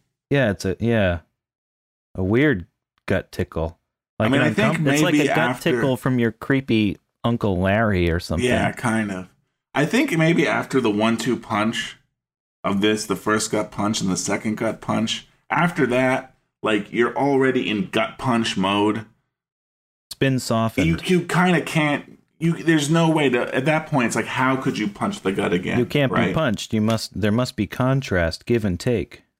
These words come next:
Speaker 2: Like, it,
Speaker 1: Ebb
Speaker 2: well,
Speaker 1: and
Speaker 2: I'm,
Speaker 1: flow.
Speaker 2: I just mean you've become kind of numb to it at this point. Like,
Speaker 1: That's
Speaker 2: oh,
Speaker 1: why
Speaker 2: that's
Speaker 1: you
Speaker 2: not
Speaker 1: do
Speaker 2: the
Speaker 1: a
Speaker 2: right
Speaker 1: little
Speaker 2: word. You're expecting it. You're already reeling.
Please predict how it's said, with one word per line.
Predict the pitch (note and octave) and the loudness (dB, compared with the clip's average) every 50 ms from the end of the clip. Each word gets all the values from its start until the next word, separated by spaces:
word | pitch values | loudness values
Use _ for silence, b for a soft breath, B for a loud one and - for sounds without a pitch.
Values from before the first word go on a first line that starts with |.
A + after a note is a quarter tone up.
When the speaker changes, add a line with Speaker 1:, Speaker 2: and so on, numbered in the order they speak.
| - | -2
Speaker 2:
Like, | C3 B2+ B2+ B2 - | 2 2 2 2 0
it, | - A2+ | 0 0
Speaker 1:
Ebb | A#2+ B2+ E3 | 2 2 4
Speaker 2:
well, | E3 B2 F#2+ | 4 4 2
Speaker 1:
and | F2+ | 2
Speaker 2:
I'm, | - E3+ | 2 2
Speaker 1:
flow. | E3+ - - F#2 F2 | 2 2 2 0 0
Speaker 2:
I | F2+ - D#3+ | 0 0 2
just | E3 F3 E3+ - F3 | 2 2 0 2 2
mean | E3+ D#3+ D3+ D3 | 2 2 4 4
you've | C#3+ C#3+ C#3 C3 | 4 2 2 2
become | C#3+ C3+ - D#3 C#3 C3+ | 0 0 0 0 0 0
kind | C3 C3+ B2 A#2+ | 0 0 0 2
of | A#2 G#2+ | 2 2
numb | G2+ G#2 A2+ A#2+ C3+ C3+ | 2 2 2 2 0 0
to | C3 - - D2+ A#1 | -2 -2 -4 -4 -4
it | A#1 | -6
at | D2+ F2 | -8 -6
this | - F#2 - - | -6 -6 -8 -8
point. | - - F2+ E2+ E2 - D#2+ | -6 -4 -2 -2 -2 -2 -2
Like, | G2 G#2 G2 F2+ - - - _ _ _ _ _ _ _ _ _ _ _ _ - | -2 -2 -2 -2 -4 -8 -20 _ _ _ _ _ _ _ _ _ _ _ _ -4
Speaker 1:
That's | - C#3 - C#3+ | -4 -2 0 0
Speaker 2:
oh, | E3 | 0
Speaker 1:
why | D#3 D3 | 2 2
Speaker 2:
that's | C#3+ | 2
Speaker 1:
you | C#3 | 2
Speaker 2:
not | C3+ B2+ | 2 2
Speaker 1:
do | C#3+ C#3 | 2 2
Speaker 2:
the | C3 A#2 | 2 2
Speaker 1:
a | |
Speaker 2:
right | A#2 A2+ | 2 2
Speaker 1:
little | A#2 A#2 A2+ | 2 2 2
Speaker 2:
word. | A#2 G#2+ G2 G2 B2 | 2 2 2 2 2
You're | D#3 D#3 | 2 2
expecting | - - - - - E3+ D#3+ D#3+ - C#3 A#2 G2 | 2 0 -2 -2 0 0 0 0 0 0 0 0
it. | F2 D#2 | 2 2
You're | G#2+ A#2+ - - | 2 2 2 2
already | D#3 E3 F3 F3 E3 E3 E3 D#3 C#3+ B2+ | 2 2 2 4 4 4 4 4 4 2
reeling. | A#2 G#2+ G#2+ A#2+ C3 C3+ C#3 B2 G#2+ F#2+ F2 D#2 A#1 - - - | 2 2 4 4 4 6 4 4 2 2 0 -2 -4 -8 -12 -16